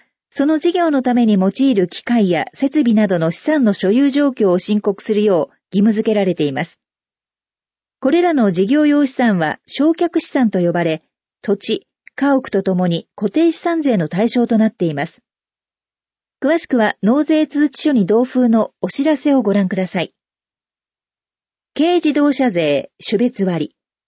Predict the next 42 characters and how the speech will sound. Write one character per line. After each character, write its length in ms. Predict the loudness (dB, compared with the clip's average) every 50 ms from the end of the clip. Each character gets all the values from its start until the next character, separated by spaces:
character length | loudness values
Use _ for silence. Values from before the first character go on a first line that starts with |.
| _ _ _ _ -4
対 160 | -2 -2 0
象 240 | 0 0 2 2 2
は、 220 | 2 0 -2 -4 _ _ _ _ _ -6
令 220 | -2 0 0 2
和 120 | 2 0 -2
三 280 | 0 0 0 2 2
年 200 | 2 2 2 2
四 160 | 2 0 -2 -2
月 240 | -2 -2 -4 -6
一 300 | -10 -6 -2 -2 0 0
日、 340 | 0 -2 -2 -2 -4 -4 -6 _ _ _ _
付 120 | -20 -12 -6
加 140 | -4 -2 -2
期 140 | 0 0 0
日 260 | 0 0 -2 -2 -2
に、 240 | -2 -2 -2 -4 _ _ _ _ _ _
市 180 | -8 -4 -2 -2
内 240 | 0 2 2 2 2
に 220 | 2 2 0 -4 _ -10
主 140 | -10 -4
た 120 | -2 0 0
る 140 | 0 0 0
定 200 | 0 0 0 0
置 160 | 0 0 0
場 140 | 0 0 2
が 180 | 2 2 2
あ 60 | 2
る 240 | 2 2 0 0 -2 _
軽 160 | -2 0 0 2
自 160 | 2 2 2
動 160 | 2 2 2
車 140 | 2 2 2
な 120 | 2 2
ど 140 | 2 2 0
を 40 | 0
所 160 | 0 0 0
有 200 | 2 2 2 0
し 100 | 0 0
て 80 | -2 -2
い 80 | 0
た 140 | -2 -4 -8
方。 300 | -8 -10 -8 -8 -8 -10